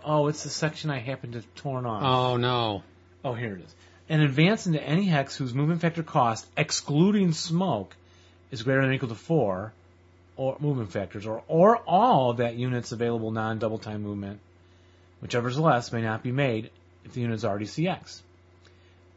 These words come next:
Speaker 1: Excluding smoke. I don't think I know that.
Speaker 2: Excluding smoke. So say
Speaker 1: So
Speaker 2: that
Speaker 1: if there's
Speaker 2: another way.
Speaker 1: smoke thrown into hill,
Speaker 2: Yeah.
Speaker 1: you're gonna go up the hill hex, into the woods. That's four movement factors. Smoke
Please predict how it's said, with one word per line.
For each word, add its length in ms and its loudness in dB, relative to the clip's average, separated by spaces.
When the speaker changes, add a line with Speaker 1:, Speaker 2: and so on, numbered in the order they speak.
Speaker 1:
Excluding 560 4
smoke. 460 -2
I 100 -4
don't 160 -2
think 200 -8
I 60 -2
know 180 0
that. 180 -10
Speaker 2:
Excluding 540 -2
smoke. 320 -6
So 120 -4
say 140 2
Speaker 1:
So 100 10
Speaker 2:
that 20 6
Speaker 1:
if 40 4
there's 180 6
Speaker 2:
another 180 2
way. 80 8
Speaker 1:
smoke 320 8
thrown 340 4
into 220 2
hill, 380 2
Speaker 2:
Yeah. 200 -2
Speaker 1:
you're 80 -8
gonna 140 -2
go 100 4
up 120 4
the 100 2
hill 200 0
hex, 440 -6
into 160 0
the 100 4
woods. 520 0
That's 200 -6
four 280 -2
movement 280 -2
factors. 340 -8
Smoke 580 0